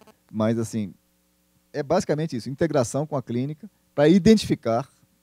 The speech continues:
os pacientes que estão sob risco. E muitas vezes a gente negligencia isso. Vê uma toque muito baixa, ah, não, bota sangue, não, às vezes não manda fazer rápido, mas faz normal. Normal, às vezes, é muito pra aquela pessoa que é idosa e que tem sobrecarga cardíaca de base já.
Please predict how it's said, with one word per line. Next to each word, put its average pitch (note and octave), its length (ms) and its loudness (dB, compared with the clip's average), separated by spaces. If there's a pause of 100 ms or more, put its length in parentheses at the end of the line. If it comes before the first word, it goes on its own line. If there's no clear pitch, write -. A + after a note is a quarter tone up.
os A#2+ 140 -18
pacientes A#2 420 -8
que - 100 -20
estão - 180 -20
sob A#2+ 200 -18
risco. F2 280 -18 (280)
E - 80 -14
muitas D3 280 0
vezes D#3+ 420 0 (260)
a C#3+ 40 -18
gente E3+ 260 -16
negligencia F3+ 560 -2
isso. C3 160 4
Vê E3+ 80 -6
uma G#3 140 -4
toque G#3+ 220 -6
muito G3 180 -8
baixa, G3+ 300 -6
ah, - 20 -20
não, A3+ 160 -20 (200)
bota F#3 300 -6
sangue, B3 320 -10
não, G3+ 300 -14 (240)
às A#2 120 -10
vezes B3+ 140 -4
não A#3 80 0
manda F3 220 2
fazer C#3 180 0
rápido, A#2 280 2
mas A2 80 -6
faz E3 140 -2
normal. F3+ 400 2 (300)
Normal, A2 380 -10
às A2+ 80 -8
vezes, A2 180 -4
é C3+ 80 0
muito A#2 240 0
pra - 80 -12
aquela A2+ 200 -2
pessoa A2 460 -8 (400)
que G#2+ 120 0
é - 20 4
idosa G#2 440 2
e A2+ 40 -2
que A2 80 -4
tem A2 80 0
sobrecarga G#2 540 -4
cardíaca G2 380 -4
de G2+ 100 -6
base F2+ 320 -4
já. D#2+ 140 -10